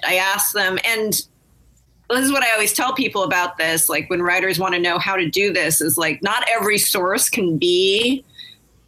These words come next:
the subject of a narrative book because not every subject remembers everything.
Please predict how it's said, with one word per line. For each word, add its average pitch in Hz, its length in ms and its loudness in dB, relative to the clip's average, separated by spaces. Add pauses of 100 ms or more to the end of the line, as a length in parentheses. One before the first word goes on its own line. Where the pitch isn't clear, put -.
(180)
the 180 100 -2
subject 190 600 0
of 185 80 0
a 190 60 0
narrative 175 520 0 (480)
book - 520 -2 (180)
because 269 960 0
not 247 240 0
every 269 200 2
subject 233 400 0
remembers 196 600 0
everything. 494 580 0